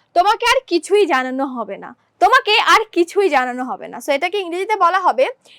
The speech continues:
"You will not be informed anymore, you will not be informed anymore।" আবার একটু শর্টলি যেটা বললাম,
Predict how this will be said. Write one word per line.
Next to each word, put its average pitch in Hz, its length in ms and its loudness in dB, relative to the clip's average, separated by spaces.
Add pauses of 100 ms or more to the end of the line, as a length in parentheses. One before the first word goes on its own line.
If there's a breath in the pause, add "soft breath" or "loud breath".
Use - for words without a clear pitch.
(120 soft breath)
"You 370 460 4
will 339 480 0
not 330 200 4
be 349 340 -4
informed 285 440 -2
anymore, 247 400 -8 (320 soft breath)
you 339 140 4
will 440 340 2
not 339 260 0
be 415 80 0 (120)
informed 302 440 -2 (100)
anymore।" 233 280 -4 (100)
আবার 508 300 6 (120)
একটু 453 220 2
শর্টলি 453 480 2
যেটা 381 200 2
বললাম, 294 320 -2